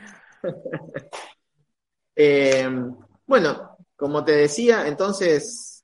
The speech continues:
eh, estamos en ya finales de los noventa y el mismo año que abrimos nosotros, empieza Ibrea, una editorial argentina que se larga a, eh, hacer una revistita que fue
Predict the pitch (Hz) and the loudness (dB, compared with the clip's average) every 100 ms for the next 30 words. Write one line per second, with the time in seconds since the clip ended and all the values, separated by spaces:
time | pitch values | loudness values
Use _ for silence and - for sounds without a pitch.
0 | - 131 127 123 120 160 160 151 139 123 | -10 -6 -4 -4 -4 -6 -6 -6 -8 -6
1 | 117 110 104 104 - 156 151 151 165 151 | -8 -8 -10 -12 -6 -6 -4 -2 2 2
2 | 139 143 143 165 208 240 254 277 320 - | 2 0 0 0 2 2 0 0 -2 -4
3 | 151 196 226 - _ _ _ _ _ _ | -2 -2 -4 -10 _ _ _ _ _ _
4 | _ _ 160 175 240 311 240 240 226 180 | _ _ -8 -4 0 2 4 4 4 2
5 | 175 233 208 180 180 233 233 247 247 - | 2 2 0 -2 -2 0 4 4 4 -2
6 | _ _ _ - - 151 147 214 214 226 | _ _ _ -20 -8 -6 -2 -2 0 -2
7 | 202 156 165 208 196 139 127 139 139 135 | -2 -2 4 6 6 6 2 -2 -6 -4
8 | 143 147 165 156 147 170 175 220 240 269 | 0 2 2 2 -2 -4 -4 -2 -2 -2
9 | 277 151 139 - 135 139 160 175 190 254 | -4 -8 -8 -4 -2 0 0 0 -2 -4
10 | 262 - 139 139 175 - - _ _ 131 | -8 -10 -6 -2 -2 -6 -12 _ _ -4
11 | 131 131 - 170 165 165 170 156 156 156 | -4 -4 -2 -2 -2 -6 -4 -2 -2 -4
12 | 156 214 214 202 - 143 - 156 | -6 -6 -4 -4 -8 -12 -2 -2